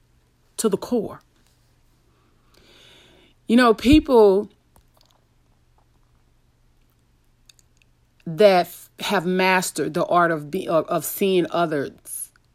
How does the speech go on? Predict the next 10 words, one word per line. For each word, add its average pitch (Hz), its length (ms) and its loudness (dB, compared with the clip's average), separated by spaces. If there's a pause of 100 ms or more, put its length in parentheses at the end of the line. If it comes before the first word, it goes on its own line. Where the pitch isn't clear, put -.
(600)
uh, 151 520 -2 (3250)
are 196 140 2
like, 180 760 2 (2250)
they 196 240 2
attract, - 840 -6 (680)
you 190 140 -4
know, 180 100 -2
they're, 185 200 -2
they're 190 220 -4
like, 170 360 -4